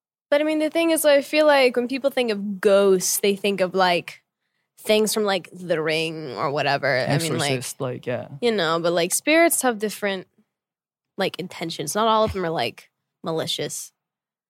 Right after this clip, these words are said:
Speaker 1: So.
Speaker 2: Have you ever spoke to a spirit before?
Speaker 1: Spoke, no, but have seen multiple times, yes.
Speaker 2: Have you interacted? What does a spirit look like?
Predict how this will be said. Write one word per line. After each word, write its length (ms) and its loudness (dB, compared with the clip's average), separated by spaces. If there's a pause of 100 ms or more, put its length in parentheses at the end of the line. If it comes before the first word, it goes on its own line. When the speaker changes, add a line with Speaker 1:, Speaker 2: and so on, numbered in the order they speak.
(160)
Speaker 1:
So. 420 -4 (180)
Speaker 2:
Have 120 2
you 80 8
ever 160 6
spoke 600 0
to 180 -6
a 60 -6
spirit 360 -6
before? 400 -18 (160)
Speaker 1:
Spoke, 580 2
no, 400 2
but 300 -2
have 220 -4
seen 580 -2 (300)
multiple 340 -4
times, 380 -10
yes. 100 -2
Speaker 2:
Have 100 2
you 120 0
interacted? 680 2
What 100 6
does 120 4
a 60 -4
spirit 340 -2
look 180 -8
like? 320 -10